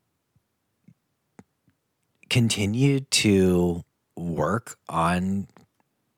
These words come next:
achieving your goals that you've set for yourself throughout this year. And yeah, I think you're doing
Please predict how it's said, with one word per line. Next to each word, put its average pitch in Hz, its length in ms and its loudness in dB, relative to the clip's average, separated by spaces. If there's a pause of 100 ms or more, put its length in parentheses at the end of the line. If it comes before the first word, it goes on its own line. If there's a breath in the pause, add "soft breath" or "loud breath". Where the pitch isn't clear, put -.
(140)
achieving 98 600 0
your 127 140 0
goals 143 520 0
that - 220 -4
you've 113 120 -2
set - 280 -2
for - 120 -4
yourself 139 680 -4 (760)
throughout 85 300 -4
this - 240 -4
year. 98 480 -4 (1600 soft breath)
And 214 580 6 (100)
yeah, 123 160 4 (320)
I 143 180 8
think 143 300 0
you're 110 180 2
doing 82 380 -4